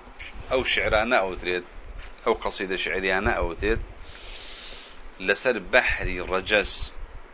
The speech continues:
كشانزة بحري شعري من هي عند الخليل. شانزة بحري شعري من هي، بحري لا بحور الشعري بيوتي بحري رجز. بحري رجز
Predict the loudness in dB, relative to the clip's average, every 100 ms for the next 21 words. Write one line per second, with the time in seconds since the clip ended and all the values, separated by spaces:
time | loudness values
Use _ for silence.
0 | -8 -4 2 2 2 0 0 0 -2 -2
1 | 0 0 2 4 4 2 0 -2 -2 -10
2 | -10 -8 -8 -10 -12 -8 -8 -6 -6 -8
3 | -12 -6 0 2 2 0 0 0 -2 -8
4 | -18 -18 -18 -18 -18 -14 -12 -12 -14 -12
5 | -6 2 4 4 4 4 4 6 0 0
6 | 0 0 0 0 0 0 2 2 4 2
7 | 2 0 -2 -4 2 4 4 2 -10 -20
8 | -20 -20 -12 -10 -4 -2 2 2 2 0
9 | 0 -4 -2 -2 0 0 0 -2 -6 -8
10 | -4 0 0 0 -2 -4 -8 -10 -10 -8
11 | -12 -14 -16 -16 -18 -18 -18 -16 -16 -14
12 | -14 6 6 8 4 6 6 2 0